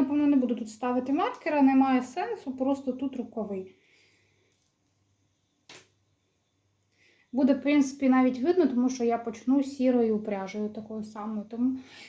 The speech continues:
буде, буде видно. От, ось стільки в мене ще залишилося з сто грамового моточку. Я думаю, мені не вистачить на повні рукави, але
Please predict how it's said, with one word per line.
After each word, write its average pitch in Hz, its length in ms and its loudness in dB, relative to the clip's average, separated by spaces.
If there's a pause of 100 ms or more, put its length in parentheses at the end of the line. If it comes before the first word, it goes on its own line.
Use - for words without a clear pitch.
(120)
буде, 247 260 4
буде 254 420 2
видно. 214 420 -2 (480)
От, 254 320 2 (800)
ось - 280 -8
стільки 254 360 -2
в 240 40 0
мене 233 240 0
ще 254 180 0
залишилося 233 680 0
з 214 340 -2 (880)
сто - 200 -6
грамового 233 540 2
моточку. 285 540 -4
Я 262 140 2
думаю, 254 260 4
мені 247 220 4
не 240 100 2
вистачить 370 520 0
на 277 60 2
повні 277 340 4
рукави, 254 480 0
але 247 300 -4